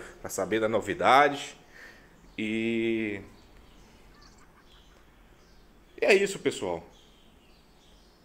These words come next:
E é isso. Não esqueça de deixar o joinha pra fortalecer. Tenha um bom dia, boa tarde, boa noite e até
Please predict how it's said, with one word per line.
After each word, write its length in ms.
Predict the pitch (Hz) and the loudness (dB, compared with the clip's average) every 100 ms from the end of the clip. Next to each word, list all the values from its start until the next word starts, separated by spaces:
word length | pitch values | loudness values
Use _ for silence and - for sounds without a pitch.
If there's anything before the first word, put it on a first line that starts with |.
| - | -16
E 60 | 92 | -10
é 40 | |
isso. 500 | 90 113 - 220 226 - - - - _ - - - - - _ _ - - - - _ - - | -6 -6 -6 -8 -8 -16 -20 -20 -20 _ -20 -20 -20 -20 -20 _ _ -20 -20 -20 -20 _ -20 -12
Não 100 | 98 | -12
esqueça 300 | - 92 - | -10 -12 -12
de 60 | |
deixar 240 | - - 92 | -14 -8 -6
o 60 | |
joinha 260 | 92 87 92 | -4 -6 -8
pra 100 | 87 | -12
fortalecer. 580 | - 98 107 120 - 170 | -14 -8 -6 -6 -8 -8
Tenha 180 | 160 117 | -8 -8
um 60 | |
bom 260 | 117 165 117 | -2 0 0
dia, 300 | 95 139 143 | -4 -4 -2
boa 240 | 156 165 | 4 2
tarde, 460 | - - 139 143 131 | 2 2 2 0 -2
boa 240 | 175 180 | 0 2
noite 400 | 127 170 - - - | 0 -2 -4 -6 0
e 120 | 123 | 0
até 1000 | 98 - - - - - - 101 113 | 0 -4 -18 -20 -20 -8 -2 0 0